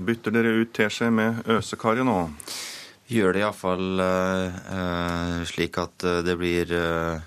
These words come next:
Speaker 2: forbundet med en, eh, streng straffereaksjon å bryte et innreiseforbud. Eh, normalstraffen, eh, utmålt av domstolen, eh, til nå har vært omkring trettifem dager for, eh,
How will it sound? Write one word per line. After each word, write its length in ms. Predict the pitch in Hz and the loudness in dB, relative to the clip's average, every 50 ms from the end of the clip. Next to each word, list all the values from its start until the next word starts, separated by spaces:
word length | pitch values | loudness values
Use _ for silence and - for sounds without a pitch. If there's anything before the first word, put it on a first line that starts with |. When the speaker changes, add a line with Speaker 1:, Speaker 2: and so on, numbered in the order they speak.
| - _ | -16 _
Speaker 2:
forbundet 420 | - - 92 92 90 80 76 80 | -8 -4 -2 0 0 0 0 -2
med 140 | 80 82 85 | 0 0 -2
en, 280 | 82 80 80 78 82 82 | -2 -2 -4 -4 -4 -2
eh, 120 | 85 85 | -2 -2
streng 320 | 82 - - 90 85 78 | -2 -2 -2 -2 -2 -2
straffereaksjon 720 | 73 - 87 82 - 78 76 76 - - - 78 82 85 87 | -2 -6 -6 -6 -4 -4 -4 -4 -6 -4 -4 -2 -2 -2 -2
å 260 | 85 82 82 82 82 | -2 -2 -2 -2 -4
bryte 460 | 80 90 95 90 87 - - - 71 | 0 2 2 2 0 -2 -4 -4 -2
et 80 | 78 - | -2 0
innreiseforbud. 800 | - 92 90 82 78 - - 82 85 87 101 120 139 117 98 - _ - - - - - - - - - - - - - - - - | 0 0 2 2 0 -2 -2 -4 -4 0 0 0 0 0 -4 -12 _ -20 -18 -16 -16 -14 -14 -14 -14 -14 -14 -16 -16 -16 -18 -18 -8
Eh, 320 | - 90 90 90 85 85 85 | -4 -2 0 0 0 0 0
normalstraffen, 1120 | 85 90 90 92 95 85 78 - - - - 78 76 - - 87 85 82 87 87 87 87 | -2 0 2 2 2 2 2 0 -4 -6 -8 -8 -8 -4 -2 -2 -2 -2 -2 -2 0 0
eh, 340 | 85 85 85 85 85 87 87 | 0 0 0 0 0 0 -2
utmålt 340 | - - 80 78 76 - - | -2 -2 -2 -2 -2 -2 -2
av 120 | 82 82 80 | -4 -2 -2
domstolen, 560 | 87 82 80 - - 73 76 78 78 78 82 | -2 -4 -4 -6 -4 -4 -2 -2 -2 -2 -2
eh, 640 | 82 82 82 82 82 82 82 82 82 82 82 85 - | 0 0 0 -2 -2 -2 -2 -2 -2 -2 -4 -6 -6
til 120 | - - 90 | -4 -2 0
nå 360 | 90 90 101 104 101 95 92 | 0 2 2 2 0 -2 -2
har 220 | 92 95 92 90 82 | -2 -2 -2 -2 0
vært 500 | 82 80 80 - _ _ _ - - - | -2 -4 -6 -10 _ _ _ -10 -6 -4
omkring 320 | 87 82 82 85 82 78 | -4 -2 -2 -2 -2 -2
trettifem 460 | - - 80 80 78 - 80 76 76 | -4 -4 -4 -4 -4 -2 -4 -4 -2
dager 320 | 73 80 80 76 76 73 73 | -2 -2 -2 -2 -2 -6 -6
for, 320 | - - 85 82 82 80 78 | -6 -4 -2 -2 -2 0 0
eh, 300 | 82 82 80 80 80 78 | 0 0 0 0 -2 -4